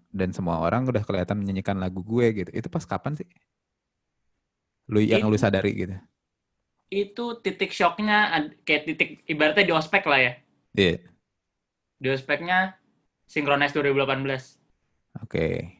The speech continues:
Speaker 1: gue nonton.
Speaker 2: Dari,
Speaker 1: Oke. Apa yang
Speaker 2: dari
Speaker 1: terjadi?
Speaker 2: Januari. Terus si multi-,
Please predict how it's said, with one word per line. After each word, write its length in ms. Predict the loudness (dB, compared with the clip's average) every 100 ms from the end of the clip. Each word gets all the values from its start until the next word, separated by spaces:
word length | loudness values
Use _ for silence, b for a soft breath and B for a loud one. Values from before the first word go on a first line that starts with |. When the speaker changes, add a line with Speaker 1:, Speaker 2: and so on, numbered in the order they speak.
| _
Speaker 1:
gue 160 | -6 -2
nonton. 320 | -2 0 0
Speaker 2:
Dari, 480 | 0 2 2 2 -4
Speaker 1:
Oke. 320 | _ _ -4
Apa 120 | 0 2
yang 80 | 4
Speaker 2:
dari 160 | 4 2
Speaker 1:
terjadi? 120 | 0
Speaker 2:
Januari. 600 | -4 -8 -10 -10 -10 -10 -10 -14 -20 _ _ _
Terus 220 | -6 -4 -2
si 160 | -2
multi-, 480 | -2 -2 -4 -8 -16